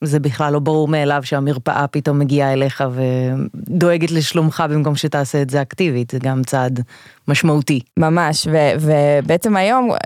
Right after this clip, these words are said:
Speaker 2: כשאומרים חדשנות, נתפס בתור, אה, שימוש בכלים שהם מאוד טכנולוגיים, או, אה, ב-, בשימוש בחברות שמייצרות, אה, תוכנות חדישות, ובכלל, אה, עצם הרעיון הזה של פשוט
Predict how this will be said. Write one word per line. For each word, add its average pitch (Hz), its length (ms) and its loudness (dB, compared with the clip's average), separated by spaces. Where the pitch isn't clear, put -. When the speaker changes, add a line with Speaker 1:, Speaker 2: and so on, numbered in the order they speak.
Speaker 2:
כשאומרים 180 400 0
חדשנות, 226 720 0
נתפס 175 600 0
בתור, 175 500 2
אה, 147 840 0
שימוש 214 800 2
בכלים 175 720 2
שהם 175 220 0
מאוד 170 200 2
טכנולוגיים, 185 960 0
או, 165 480 2
אה, 160 280 2
ב-, 165 120 2
בשימוש 170 720 0
בחברות 170 800 0
שמייצרות, 175 800 0
אה, 175 200 2
תוכנות 175 400 -2
חדישות, 165 800 0
ובכלל, 156 1200 0
אה, 160 320 2
עצם 214 280 0
הרעיון 156 540 0
הזה 190 220 -2
של 151 180 -2
פשוט 202 400 -2